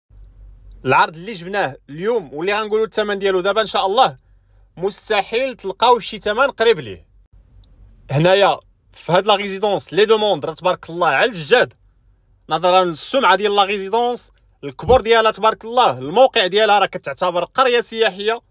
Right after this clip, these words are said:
فيها تقريبا واحد ستاشر بيسين، فيها شي خمسه ديال لي طرونش ولا سته.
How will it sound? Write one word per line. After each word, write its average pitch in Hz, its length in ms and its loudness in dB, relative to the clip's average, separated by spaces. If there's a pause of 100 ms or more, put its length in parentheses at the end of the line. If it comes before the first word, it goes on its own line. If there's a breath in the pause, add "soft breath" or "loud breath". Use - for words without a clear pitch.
(680)
فيها 175 160 0
تقريبا 180 420 -2
واحد 160 300 -4
ستاشر 247 420 0
بيسين، 233 440 -14
فيها 156 280 -2
شي 147 160 -14
خمسه 175 260 -8
ديال 220 180 -4
لي 214 80 -2
طرونش 226 300 -4
ولا 185 120 0
سته. 240 340 -4